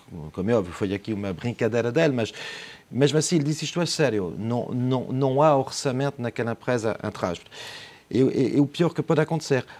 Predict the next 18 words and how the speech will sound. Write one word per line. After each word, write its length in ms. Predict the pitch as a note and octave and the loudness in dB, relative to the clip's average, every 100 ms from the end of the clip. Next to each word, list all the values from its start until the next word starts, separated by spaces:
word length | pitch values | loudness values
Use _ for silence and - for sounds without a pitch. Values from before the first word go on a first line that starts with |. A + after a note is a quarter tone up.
| - | -2
mas 360 | B2+ C#3+ D3+ | 2 4 4
uma 180 | D3 D3+ | 4 4
vez 240 | C#3+ B2+ - | 4 2 0
face 400 | - D3+ C#3 A#2+ | 0 0 2 0
à 80 | |
incerteza 680 | C#3+ C#3 D3 - - D3+ C#3+ | 0 2 0 2 4 4 4
é 40 | |
fundamental 760 | C3 - C#3+ C#3 C#3 C#3 C#3+ C#3 | 2 0 0 2 2 2 2 2
que 120 | C3+ | 0
as 100 | B2 | -4
empresas 440 | C3 B2+ C3+ C3 | -2 -2 -2 -2
se 100 | - | 0
preocupem 840 | C#3+ - D#3+ C#3+ - C3+ - B2+ A#2+ - - | -2 0 0 2 -2 -2 0 0 -2 -10 -4
em 100 | - | -4
projetar-se 840 | - D3 B2+ C3+ - G#2 - - G#2 - - | 0 0 0 -2 0 0 0 -4 -4 -6 -6
e 140 | - C#3 | 4 6
depois 480 | D#3 D#3+ D3 B2+ - | 6 6 4 4 2
a, 560 | C3 B2+ - A#2+ A2 | 4 4 4 4 4